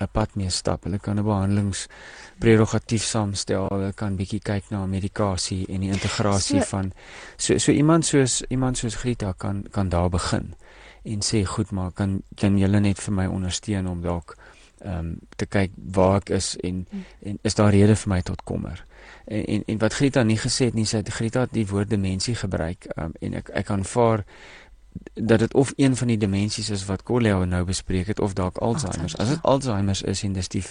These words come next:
Speaker 1: die familial type, soos ons dit noem,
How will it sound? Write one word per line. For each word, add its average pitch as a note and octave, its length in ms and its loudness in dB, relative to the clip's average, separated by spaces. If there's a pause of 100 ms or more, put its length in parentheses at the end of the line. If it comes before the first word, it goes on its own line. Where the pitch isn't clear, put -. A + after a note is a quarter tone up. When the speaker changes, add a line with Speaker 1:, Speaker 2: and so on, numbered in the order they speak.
Speaker 1:
die G2 220 -4 (280)
familial G#2+ 600 4
type, F#2 300 2
soos F#2+ 160 -4
ons F#2+ 160 -2
dit F2+ 140 -6
noem, F2+ 240 -4